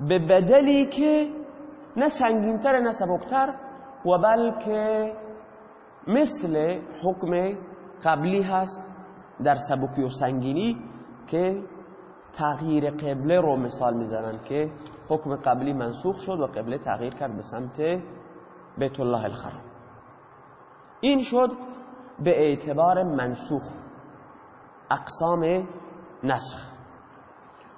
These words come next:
و یجوز نسخ الکتاب بالکتاب. حالا به اعتبار ناسخ توضیح می‌ده، تقسیم بندی می‌کنه. و جایز است نسخ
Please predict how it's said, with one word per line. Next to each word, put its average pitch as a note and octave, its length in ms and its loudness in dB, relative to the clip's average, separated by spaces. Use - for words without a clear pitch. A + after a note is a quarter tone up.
و G#3+ 100 8
یجوز A#3+ 420 8
نسخ B3 400 2
الکتاب F#3 640 2
بالکتاب. A#2+ 560 -2
حالا F#3+ 600 6
به D#3 220 0
اعتبار D3 580 4
ناسخ C#3 720 2
توضیح C#3 440 -2
می‌ده، C3 340 -2
تقسیم C#3+ 420 -4
بندی B2+ 280 0
می‌کنه. B2 420 -4
و D#3+ 120 4
جایز D#3+ 340 4
است G#3 240 4
نسخ E3+ 600 2